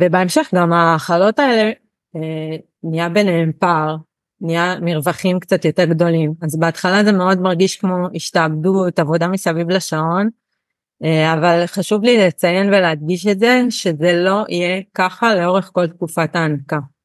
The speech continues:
ההאכלות בהתחלה הן מאוד ארוכות ומאוד, אה, קשות, אבל אחר כך כשהתינוק מתחזק ולומד ל-, לרוקן את השד, הוא יכול גם לעשות את זה ב-, בדקות בודדות, אה,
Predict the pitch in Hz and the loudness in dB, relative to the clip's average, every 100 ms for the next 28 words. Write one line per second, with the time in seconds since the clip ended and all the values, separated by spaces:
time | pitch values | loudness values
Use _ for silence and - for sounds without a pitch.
0 | _ _ _ _ - 170 160 185 180 214 | _ _ _ _ -4 -2 0 2 4 2
1 | 214 202 190 180 175 196 208 175 170 180 | 2 0 0 -2 0 2 2 0 -2 0
2 | 202 190 156 - 190 190 190 185 _ 156 | 0 0 -2 0 2 2 0 -4 _ -10
3 | 160 160 165 180 190 175 156 147 165 - | -8 -4 -4 -2 0 0 0 -4 -6 -2
4 | 185 202 302 _ _ _ _ _ _ _ | 2 2 0 _ _ _ _ _ _ _
5 | _ 170 160 165 156 185 190 214 - 175 | _ -2 2 2 2 -2 0 -4 -2 -2
6 | 156 160 170 165 202 - 165 160 160 180 | -2 -2 -4 -2 -4 -2 0 2 4 4
7 | 196 - 143 160 156 156 160 165 185 180 | 2 -2 -4 0 2 2 0 2 0 2
8 | 175 160 156 160 156 - 196 202 175 - | 2 2 2 0 -2 0 0 0 -4 0
9 | 196 196 190 165 - 180 190 180 160 185 | 0 2 0 0 0 0 0 0 -2 -2
10 | 175 175 170 160 156 147 160 151 156 190 | 0 0 0 2 0 -2 -2 -2 0 0
11 | 175 170 165 156 147 180 214 226 - _ | 0 0 0 0 2 2 2 -2 -10 _
12 | _ _ _ _ _ - 156 156 | _ _ _ _ _ -4 0 0